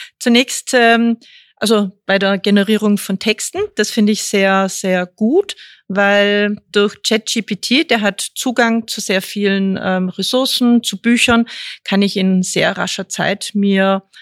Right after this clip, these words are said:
Texte generieren lassen, Aufzählungen generieren lassen. Er macht mir auch schöne Tabellen, wo zum Beispiel Vor- und Nachteile gegeneinander abgewogen werden können. Und, äh, das ist ein guter Anfang. Man darf aber niemals vergessen, das, was er mir hier als Ergebnis zurückbringt, ist generierter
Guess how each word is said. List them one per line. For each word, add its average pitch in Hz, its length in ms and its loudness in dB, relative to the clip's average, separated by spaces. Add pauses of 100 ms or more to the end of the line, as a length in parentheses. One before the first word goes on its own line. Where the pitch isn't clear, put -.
(220)
Texte 208 380 -2
generieren 190 500 2
lassen, 220 400 2
Aufzählungen 202 600 -4
generieren 190 420 -2
lassen. 190 240 -4
Er 175 80 -6
macht 170 240 -8
mir 190 100 -4
auch - 80 -8
schöne 185 300 -4
Tabellen, 190 560 -2
wo 185 120 -6
zum 190 160 -8
Beispiel 185 260 -8
Vor- 185 240 -4
und 190 120 -4
Nachteile 202 480 -4
gegeneinander 185 720 -2
abgewogen 185 580 -4
werden 180 260 -2
können. 185 360 -2 (600)
Und, 190 560 0
äh, 185 200 0 (220)
das 220 120 -2
ist 233 120 0
ein 226 120 4
guter 214 260 0
Anfang. 170 460 -6 (320)
Man 196 80 -2
darf 208 180 0
aber 214 120 0
niemals 220 420 2
vergessen, 214 600 -2 (120)
das, 220 200 -4
was 196 140 -4
er 202 80 0
mir 202 100 0
hier 190 380 0 (460)
als 175 180 -4
Ergebnis 226 520 0
zurückbringt, 247 680 -4
ist - 320 -8
generierter 196 800 0